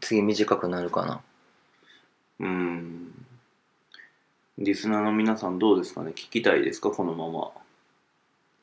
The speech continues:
Speaker 1: 「イエーイ！」って聞こえた気がする。
Speaker 2: 聞こえた気がするな。
Speaker 1: <laughs>
Speaker 2: 奇遇やな。俺も聞こえた気がして。<laughs> 作目に行こうか。俺でも次短いで。
Speaker 1: あ、ほんま？
Speaker 2: うん。次は、
Speaker 1: うん。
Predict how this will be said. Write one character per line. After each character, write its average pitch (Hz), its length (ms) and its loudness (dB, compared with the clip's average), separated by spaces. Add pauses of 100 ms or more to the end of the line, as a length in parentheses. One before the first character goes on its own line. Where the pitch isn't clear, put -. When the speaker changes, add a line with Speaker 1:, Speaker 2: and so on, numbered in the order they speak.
(400)
Speaker 1:
「イ 160 120 2
エ - 20 6
ー 196 280 4 (120)
イ！」 - 40 4
っ - 20 -6
て - 120 4
聞 - 100 -4
こ 120 120 8
え 110 60 6
た 104 120 6
気 101 100 4
が 95 100 6
す - 120 2
る。 98 80 8
Speaker 2:
聞 98 40 6
こ 127 120 10
え 110 60 8
た 95 100 2
気 98 120 2
が - 100 4
す - 120 4
る - 100 6
な。 - 60 12 (680)
Speaker 1:
<laughs> - 800 12
Speaker 2:
奇 - 120 0
遇 120 180 8
や 117 140 12
な。 101 100 8
俺 113 200 12
も 113 140 8
聞 156 120 4
こ 123 100 12
え - 40 12
た 104 120 10
気 170 120 10
が 202 100 12
し 175 140 10
て。 156 160 8
<laughs> - 1800 2
作 131 300 8
目 135 120 10
に 139 160 6
行 143 60 0
こ 143 180 6
う - 20 4
か。 - 60 6
俺 170 160 12
で 208 60 8
も 147 140 8
次 151 240 8
短 117 340 4
い - 100 -2
で。 - 240 -2 (100)
Speaker 1:
あ、 123 80 8
ほ 127 60 8
ん 123 60 4
ま？ 127 260 6
Speaker 2:
う 107 80 6
ん。 87 300 2 (460)
次 170 260 6
は、 120 540 10
Speaker 1:
う 135 60 0
ん。 113 300 0